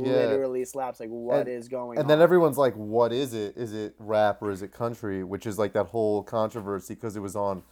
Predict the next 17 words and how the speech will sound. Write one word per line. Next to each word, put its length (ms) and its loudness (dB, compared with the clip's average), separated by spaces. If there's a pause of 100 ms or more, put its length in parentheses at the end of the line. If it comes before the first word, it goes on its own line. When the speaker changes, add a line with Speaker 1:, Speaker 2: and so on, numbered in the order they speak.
(300)
Speaker 1:
the 60 -4
Billboard 760 2
for 160 -10
country, 680 0 (200)
then 120 -4
got 180 4
taken 300 -2
off 260 6
'cause 120 -8
they're 140 2
like, 200 0
"It's 180 -18
not," 420 2 (280)
which 160 -6
is 120 -6
definitely, 480 4
like, 300 0